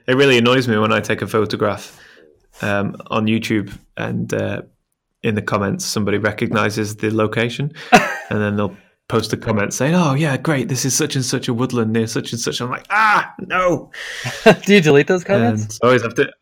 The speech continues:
Speaker 1: yeah, I delete those comments.
Speaker 2: Well, good for you,
Speaker 1: Not
Speaker 2: man.
Speaker 1: because I want it to myself. I just don't. I, I'm not kidding. If I, if I go to a, if I have a success, I had a really nice photo shoot in my last video, and it was at this lovely woodland,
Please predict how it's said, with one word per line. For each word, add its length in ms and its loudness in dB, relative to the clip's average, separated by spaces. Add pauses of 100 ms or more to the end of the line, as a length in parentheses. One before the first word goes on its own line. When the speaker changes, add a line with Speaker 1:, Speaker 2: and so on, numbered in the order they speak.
(160)
Speaker 1:
yeah, 220 4
I 80 4
delete 320 0
those 160 0
comments. 340 -2
Speaker 2:
Well, 220 0
good 160 2
for 100 0
you, 60 0
Speaker 1:
Not 200 6
Speaker 2:
man. 40 -4
Speaker 1:
because 300 2
I 40 4
want 200 4
it 100 -6
to 80 -10
myself. 560 0 (260)
I 40 -2
just 280 -6 (300)
don't. 420 -2
I, 360 2
I'm 180 4
not 220 2
kidding. 360 0
If 160 -2
I, 180 4
if 680 -8
I 140 6
go 180 4
to 260 4
a, 360 4 (100)
if 160 -8
I 60 6
have 100 4
a 60 -2
success, 440 -2
I 140 4
had 100 4
a 60 2
really 220 6
nice 200 2
photo 300 0
shoot 300 -2
in 40 -2
my 120 0
last 260 0
video, 400 0 (500)
and 520 0
it 80 -2
was 140 -2
at 80 -2
this 260 -6
lovely 260 -2
woodland, 600 -2